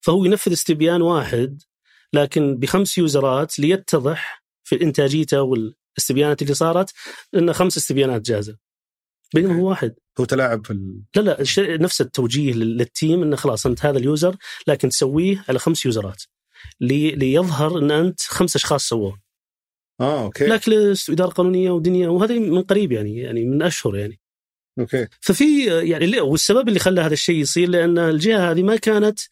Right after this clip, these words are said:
Speaker 1: يعني تشارك، خلينا نقول، ال-، ال-، المطبخ العمليات اللي قاعد يصير على أرض الواقع.
Speaker 2: مم.
Speaker 1: إذا كان مرة يعجبني العميل اللي، اللي من، from day one يعني من أول يوم هو ينزل، ينزل حتى في الميدان مع الناس اللي تجمع بيانات.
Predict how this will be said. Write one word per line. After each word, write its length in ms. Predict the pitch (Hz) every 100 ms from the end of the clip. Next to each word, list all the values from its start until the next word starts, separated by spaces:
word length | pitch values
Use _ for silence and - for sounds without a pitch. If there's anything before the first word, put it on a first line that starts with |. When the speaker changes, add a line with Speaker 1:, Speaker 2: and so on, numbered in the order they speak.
| _ _ _ _ _
Speaker 1:
يعني 220 | - 135 139
تشارك، 500 | 156 190 196 196 -
خلينا 220 | 165 160
نقول، 380 | 165 175 160 135
ال-، 300 | 123 110 98
ال-، 540 | 101 95 - - - - _ _ -
المطبخ 800 | 98 120 117 120 160 196 170 -
العمليات 600 | 123 127 127 135 135 113
اللي 120 | 110
قاعد 220 | 107 110
يصير 420 | 104 - 120 117 110 - - -
على 220 | - 113
أرض 180 | 123 123
الواقع. 380 | 120 117 104 - - _ 135
Speaker 2:
مم. 240 | 123 - -
Speaker 1:
إذا 160 | 131 190
كان 460 | 190 156 139 127 147
مرة 180 | 208
يعجبني 300 | 185 143 123
العميل 360 | 117 110 143 131
اللي، 380 | 110 104 90 - _ _ 123
اللي 180 | 131
من، 240 | 127 135 -
from 240 | - 139
day 200 | 151 196 165
one 160 | 127 104
يعني 180 | 98 101
من 120 | 135
أول 260 | 185 190
يوم 300 | 185 190 202 196 - - - -
هو 100 | 139
ينزل، 480 | 160 202 170 143 - -
ينزل 280 | 143 143 143
حتى 220 | - 240
في 60 |
الميدان 440 | 208 170 131 127 107
مع 80 | 110
الناس 280 | 117 113
اللي 80 | 104
تجمع 260 | 113 113 104
بيانات. 380 | 113 107 98